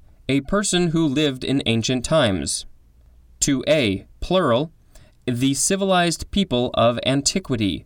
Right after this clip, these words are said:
especially those of the classical nations. Two B,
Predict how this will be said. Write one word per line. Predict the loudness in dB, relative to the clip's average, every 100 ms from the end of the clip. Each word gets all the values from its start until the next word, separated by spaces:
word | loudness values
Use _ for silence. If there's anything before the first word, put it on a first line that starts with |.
| -6
especially | -2 0 0 0 0 0 -2 -6 -20 -14
those | -4 -2 0 -2 -2
of | -2 -2
the | -4
classical | 0 2 2 0 -2 -2 -2
nations. | -2 0 0 0 -2 -4 -8 -10 -20 _ -20 -20 -6
Two | -2 0 -2
B, | -2 -2 -4